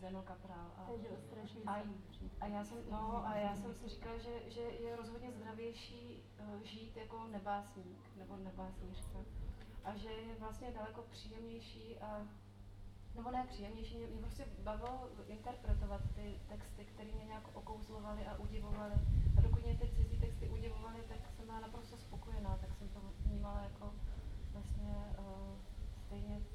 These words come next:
Speaker 1: tvůrčí proces, jakoby pobývat v těch
Speaker 2: Mhm.
Speaker 1: cizích textech.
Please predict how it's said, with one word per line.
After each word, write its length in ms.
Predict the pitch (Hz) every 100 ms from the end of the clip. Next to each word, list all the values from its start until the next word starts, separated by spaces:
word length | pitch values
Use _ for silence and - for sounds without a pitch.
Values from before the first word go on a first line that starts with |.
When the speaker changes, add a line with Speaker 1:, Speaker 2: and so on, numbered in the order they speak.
| 208 - 196
Speaker 1:
tvůrčí 400 | 196 - 208 -
proces, 440 | 202 196 - 190 202
jakoby 260 | - 190 196
pobývat 440 | 202 202 202 190
v 100 | -
těch 100 | 202 -
Speaker 2:
Mhm. 100 | 233
Speaker 1:
cizích 300 | 240 262 196 -
textech. 400 | 190 - -